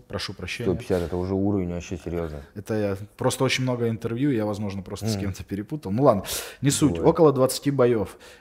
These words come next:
Speaker 1: Большинство из них ты выигрывал нокаутом, решением.
Speaker 2: Нокаутом.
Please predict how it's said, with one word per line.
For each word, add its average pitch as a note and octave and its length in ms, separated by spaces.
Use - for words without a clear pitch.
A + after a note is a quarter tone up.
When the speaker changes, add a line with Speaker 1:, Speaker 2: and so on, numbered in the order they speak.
Speaker 1:
Большинство D3 640
из C3 200
них D3 260
ты D#3 100
выигрывал B2 760
нокаутом, A#2 800
решением. A#2 840
Speaker 2:
Нокаутом. F#2 500